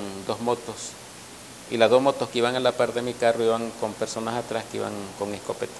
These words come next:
Eh, me acompañaron como por unos cinco, ocho minutos más o menos, por ahí he hecho un cálculo. De repente pudo haber sido más, de repente menos, pero lo cierto es que cuando yo los miré a la par, el tiempo se le va a uno.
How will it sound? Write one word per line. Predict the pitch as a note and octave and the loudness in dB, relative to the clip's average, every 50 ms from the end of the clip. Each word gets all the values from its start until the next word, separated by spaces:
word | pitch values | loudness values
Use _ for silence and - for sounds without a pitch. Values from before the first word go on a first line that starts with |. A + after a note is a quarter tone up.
| - - - - - - - - - - - - - - - - - - - - - - - - | -14 -16 -16 -16 -16 -14 -14 -14 -14 -14 -14 -14 -14 -14 -14 -14 -14 -16 -16 -16 -14 -14 -8 -2
Eh, | A#2+ A#2 A#2+ A#2+ A#2+ A#2+ A#2+ A#2 A#2 A2+ - | 2 4 6 8 10 10 10 10 10 8 8
me | B2 | 6
acompañaron | A#2+ B2 C3 A2+ B2 A#2 A2+ B2+ C3+ C#3 | 4 4 2 2 4 6 8 8 6 6
como | - D3 C#3 C3+ B2 | 6 4 4 4 4
por | A2+ A#2 A#2 | 4 4 2
unos | B2 C3 C3+ B2 | 2 2 0 0
cinco, | - - - C#3 D3 D3 C#3+ C3+ A#2 - - A#2+ | 0 -2 -2 0 0 -2 -2 -4 -4 -2 0 0
ocho | A#2+ A#2+ - C3 | 0 0 0 -2
minutos | A#2+ A2+ A2+ A#2 A#2 - A#2 A2 | -2 -2 -4 -4 -4 -6 -6 -4
más | A2 A2+ A2 | -4 -4 -4
o | G#2 | -4
menos, | G2 G2+ G#2 G#2 G#2+ G#2+ G#2 - - | -4 -4 -6 -6 -6 -8 -10 -8 -6
por | - - G#2 | -4 -4 -2
ahí | G2 G2 G#2+ | -2 -2 -4
he | A2 | -6
hecho | A2 - G#2+ | -6 -8 -8
un | G#2 F#2+ | -6 -4
cálculo. | - G2 F2+ F2+ - - G#2 G2+ G2+ - - - - - - - - - - - - - - - | -2 -2 -4 -4 -6 -8 -8 -10 -10 -12 -12 -16 -16 -16 -16 -16 -16 -16 -16 -16 -16 -16 -6 0
De | - B2 | 2 4
repente | A#2 A#2 - C3 B2+ A#2 C3+ - | 4 4 4 2 2 2 0 2
pudo | - C3 | 6 8
haber | C3 B2+ | 8 8
sido | B2+ C3+ B2+ B2 A#2+ A#2 | 8 6 4 4 6 6
más, | A#2 A#2+ B2 A#2+ | 6 4 6 6
de | B2 A2 | 4 4
repente | F#2+ - - A#2+ A#2 - A#2+ | 2 0 -2 0 2 4 4
menos, | B2+ D3+ D3+ C3+ B2 - | 4 4 2 2 2 2
pero | B2 A2+ | 2 2
lo | A2+ G#2+ | 2 2
cierto | - - A#2+ A2+ - | 2 2 0 0 0
es | C3 B2 | 0 0
que | C3+ | 2
cuando | B2 A#2+ A2 A2 | 2 2 4 4
yo | A2+ | 2
los | A#2 B2 A#2+ | 2 2 2
miré | B2 A#2 A#2+ | 4 6 6
a | B2 | 8
la | B2 A#2+ | 8 6
par, | A#2 - B2 A#2+ A#2+ A#2+ B2 | 6 8 8 8 8 8 6
el | A#2 A2+ G#2 - | 4 4 2 0
tiempo | - A2+ G#2+ G2+ - B2 A#2 A2+ A2 G#2 G2+ | 0 -2 -2 0 2 4 4 6 4 4 2
se | - - A2 | 0 0 2
le | G#2 G2+ | 4 4
va | G2+ G#2 | 6 6
a | G#2 | 6
uno. | G#2 G#2 | 4 2